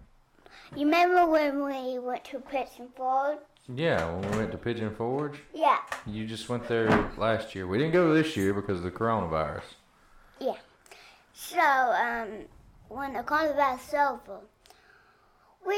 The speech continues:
Speaker 1: are gonna take our family and throw them and,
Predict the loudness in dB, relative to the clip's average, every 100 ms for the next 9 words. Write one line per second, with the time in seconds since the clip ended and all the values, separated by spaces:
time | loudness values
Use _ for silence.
0 | 6 6 6 4 4 -2 -6 -4 -2 -4
1 | -6 _ -6 -4 -4 -6 -18 -4 2 2
2 | 2 -2 -2 -2 -2 -4 -10 -14 _ _
3 | -6 -4 -4 -6 -14 -14 -4 4 6 6
4 | 4 0 -2 -2 -2 -6 -10 -16 _ -20
5 | -20 -12 -10 -10